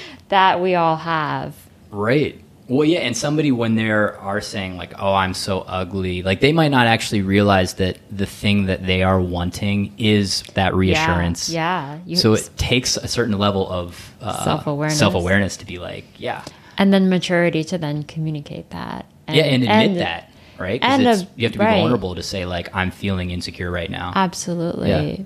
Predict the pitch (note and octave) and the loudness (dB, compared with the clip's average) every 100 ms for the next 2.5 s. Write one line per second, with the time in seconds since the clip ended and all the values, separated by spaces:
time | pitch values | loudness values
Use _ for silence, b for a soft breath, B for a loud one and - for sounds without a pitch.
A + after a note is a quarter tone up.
0 | - F#3+ F#3 F#3 F3 F3+ F3+ F3 F3 E3+ | -2 2 4 2 2 2 2 2 0 0
1 | - F#3+ F#3+ F3+ B B - G#3 G#3 G3 | 0 2 2 0 B B 0 2 0 0
2 | A3 A3+ G3+ E3+ - | 2 2 4 2 0